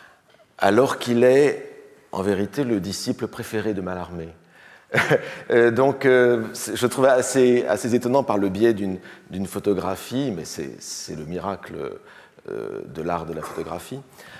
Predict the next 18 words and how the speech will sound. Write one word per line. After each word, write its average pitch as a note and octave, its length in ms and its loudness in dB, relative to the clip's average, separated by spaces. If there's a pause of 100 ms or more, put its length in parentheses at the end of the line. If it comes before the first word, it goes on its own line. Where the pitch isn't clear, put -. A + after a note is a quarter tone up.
(420)
Euh, B1 220 -6 (1040)
je G#2 140 -10
trouve A2 200 -4
assez A2+ 300 2
étonnant A2+ 360 4
et A2 100 6
assez G2+ 360 2
beau A#2 260 2
d'avoir, G2 540 2
euh, F2 120 0
par F2 200 -6
cette - 140 -6
photographie, G2+ 580 -2
un, F2+ 140 -4 (540)
un F#2 220 -4
contact, G#2 720 -4
euh, E2+ 360 -2
direct F#2+ 600 -4